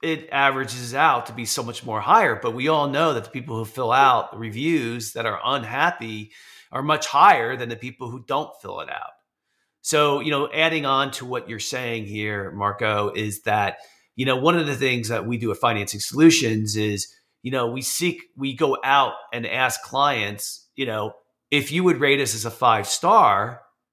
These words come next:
you know, could you please write a review for us?" But we say, "If you would write us as a five star." Then we also say is, "If you don't rate us as a five star,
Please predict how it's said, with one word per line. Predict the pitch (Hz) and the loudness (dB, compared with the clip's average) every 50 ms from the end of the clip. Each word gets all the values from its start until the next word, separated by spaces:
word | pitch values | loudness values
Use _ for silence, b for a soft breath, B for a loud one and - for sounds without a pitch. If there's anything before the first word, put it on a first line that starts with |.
| _ _ _ _ _ _ - | _ _ _ _ _ _ -8
you | - 131 135 | -6 -2 0
know, | 127 127 131 127 127 - - - - - _ _ _ _ _ - | 2 4 4 4 4 2 -2 -8 -16 -20 _ _ _ _ _ -4
could | - - 151 131 113 | 2 2 4 4 2
you | 135 | 0
please | 131 - - 135 120 113 104 | -2 -2 -2 -2 0 0 0
write | 117 101 110 | 0 2 2
a | 120 120 | 2 0
review | 135 139 143 220 254 247 | -2 -2 -2 -2 -2 -2
for | - - 110 95 82 | -4 -4 -4 -2 -2
us?" | 73 71 - - - - - - _ _ _ _ _ _ _ _ _ - | -2 -4 -6 -8 -10 -12 -12 -16 _ _ _ _ _ _ _ _ _ 0
But | 160 165 | 2 4
we | 170 165 | 6 6
say, | 160 - - - 190 220 233 214 147 127 131 139 - | 4 4 2 2 4 6 6 6 6 4 2 -2 -2
"If | 143 135 123 | -2 -4 -2
you | 131 139 147 | -2 0 2
would | 151 151 139 | 2 2 2
write | 135 123 117 113 113 | 4 4 4 4 4
us | 117 107 | 2 0
as | 117 117 117 | -2 -4 -6
a | 117 | -8
five | 104 - 113 98 104 98 98 | -2 2 2 2 2 2 -2
star." | - - 175 190 196 151 101 92 92 - B B B B B B B | -4 0 4 6 6 6 6 2 -2 -8 B B B B B B B
Then | - 165 | -2 0
we | 165 156 147 | 2 4 4
also | 156 185 226 220 - 214 135 | 6 6 4 4 2 -2 -2
say | - - 139 123 123 135 | -2 -2 -2 -2 -2 -2
is, | - - 156 131 107 | -4 -4 -6 -4 -4
"If | 147 135 - | -6 -6 -8
you | 127 117 117 _ - | -10 -16 -16 _ 0
don't | 175 180 226 269 254 - - | 4 4 6 4 4 0 -2
rate | 147 131 127 117 | -2 -2 0 -2
us | 117 110 - | -4 -4 -4
as | 117 101 | -6 -6
a | 110 104 | -8 -10
five | - - 113 98 98 98 92 90 | -8 -4 -4 -2 -2 -4 -6 -8
star, | - - - 95 92 92 92 98 113 127 120 | -10 -10 -8 -6 -4 -2 0 -2 -2 -4 -6